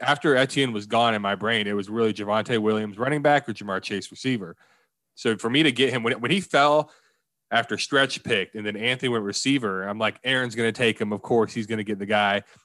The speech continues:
I would have, honestly, I would have probably taken Trevor Lawrence after that. But when he fell to me, I was like, "I, I'm shocked. I, I don't know what to say." I mean,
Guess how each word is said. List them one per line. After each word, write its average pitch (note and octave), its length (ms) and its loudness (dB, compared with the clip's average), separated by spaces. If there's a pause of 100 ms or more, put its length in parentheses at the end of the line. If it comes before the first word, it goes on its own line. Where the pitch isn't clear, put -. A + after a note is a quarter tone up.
(160)
I C#3+ 80 4
would D#3 200 6
have, C3 200 0
honestly, C#3+ 320 2
I B2+ 60 6
would C#3+ 240 4
have D3 160 2
probably B2+ 200 2
taken A#2 280 -4
Trevor G#2 280 -4
Lawrence B2 360 0
after A#2+ 260 0
that. A2 280 0 (920)
But A#2+ 360 4
when A#2 200 -2
he C#3 160 0
fell C3 280 4
to C3+ 80 -12
me, A#2+ 120 0
I G#2+ 60 2
was A2 120 -2
like, G#2 180 0 (140)
"I, B2 160 2 (560)
I'm A#2 160 2
shocked. B2 600 -2
I, B2+ 240 2 (1080)
I C#3 140 2
don't C#3 160 2
know D3 120 4
what D3+ 180 4
to D3+ 80 -6
say." A3 280 4
I C3 80 4
mean, C3 240 2